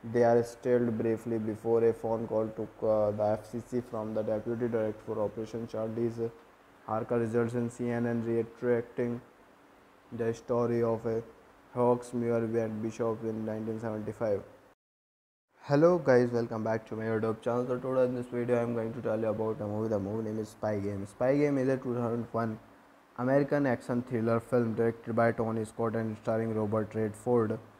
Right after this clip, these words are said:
and Brad Pitt. The film grossed sixty-two million dollars in the United States and one forty-three million worldwide on a one hundred fifteen million budget and received moderately positive reviews from critics.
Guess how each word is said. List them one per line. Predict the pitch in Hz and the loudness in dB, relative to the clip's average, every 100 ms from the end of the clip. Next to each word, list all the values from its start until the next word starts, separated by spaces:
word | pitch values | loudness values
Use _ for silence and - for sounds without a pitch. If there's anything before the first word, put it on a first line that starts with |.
| - | -14
and | 117 113 104 | -2 0 4
Brad | 113 110 101 | 4 4 2
Pitt. | 107 | 0
The | 110 | 0
film | 113 135 139 | 2 2 2
grossed | 123 117 117 - | 6 6 4 0
sixty-two | 113 - 107 113 | -10 -8 -8 -4
million | 113 110 107 107 | -2 -2 -2 -4
dollars | 104 104 101 95 - | -4 -2 -2 -4 -4
in | 110 107 | -4 0
the | 104 98 - - - - | 0 -2 -6 -20 -20 -14
United | 110 120 117 120 | -2 2 2 0
States | 143 120 117 | 0 2 4
and | 113 110 107 | 4 0 0
one | 113 113 | -2 -2
forty-three | 113 104 107 101 107 | -2 -4 -4 -4 -2
million | 104 104 110 107 | 0 2 2 2
worldwide | 110 104 104 104 104 | 2 2 4 4 6
on | 101 | 2
a | 104 107 - - - - - - - - - - | 0 -4 -8 -20 -20 -20 -20 -20 -20 -20 -20 -14
one | 104 110 113 | 2 4 4
hundred | 107 107 107 | 4 2 0
fifteen | 107 101 113 107 | -4 -4 -2 0
million | 107 110 104 104 - - - | 0 0 -2 -6 -12 -20 -4
budget | 110 104 95 - - - - | -2 0 -4 -10 -20 -20 -10
and | 110 113 | -4 0
received | 117 139 131 | 2 4 4
moderately | 123 120 113 113 110 113 - 120 | 4 2 0 0 -2 -4 -2 0
positive | 110 113 110 107 113 107 | 0 -2 -2 -2 -2 -2
reviews | 104 110 107 | -2 -2 -2
from | 107 101 | -6 -6
critics. | 101 95 92 - | -6 -6 -8 -12